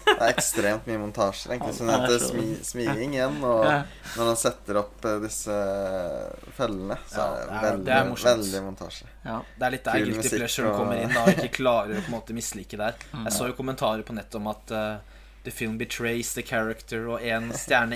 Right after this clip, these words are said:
Speaker 3: en av ti, og det var ikke måte på, men
Speaker 2: Mm.
Speaker 3: er, er det så, hvis man sitter nå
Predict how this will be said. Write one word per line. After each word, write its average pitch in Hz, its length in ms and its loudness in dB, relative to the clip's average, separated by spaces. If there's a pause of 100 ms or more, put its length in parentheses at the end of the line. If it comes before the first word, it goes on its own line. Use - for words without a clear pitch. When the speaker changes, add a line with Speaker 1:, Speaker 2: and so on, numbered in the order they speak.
Speaker 3:
en 110 140 -4
av 117 100 -4
ti, 110 140 -12
og 120 60 -4
det 113 100 -2
var 127 100 -4
ikke 131 160 -8
måte 117 320 -8
på, 123 160 -6
men 123 160 -8
Speaker 2:
Mm. 113 380 -8 (100)
Speaker 3:
er, - 240 -12
er 101 220 -8
det 143 80 -6
så, 139 420 -4 (340)
hvis 131 120 -12
man 156 100 -2
sitter - 400 -4
nå 120 160 -4